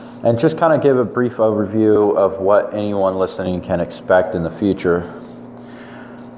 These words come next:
So, I'm twenty-two years old, and I graduated college three years ago when I was nineteen.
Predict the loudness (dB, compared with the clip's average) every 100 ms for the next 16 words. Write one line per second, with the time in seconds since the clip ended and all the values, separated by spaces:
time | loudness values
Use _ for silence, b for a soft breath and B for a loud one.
0 | -20 -20 -20 -20 -2 4 6 6 2 0
1 | -6 -6 -6 -4 -2 2 2 2 -4 -14
2 | -16 -18 B B B 0 4 4 6 4
3 | 6 4 4 4 2 0 2 4 6 2
4 | -2 -12 -16 B B B -2 4 6 6
5 | 4 4 6 6 4 4 2 2 0 0
6 | -4 -2 -4 -6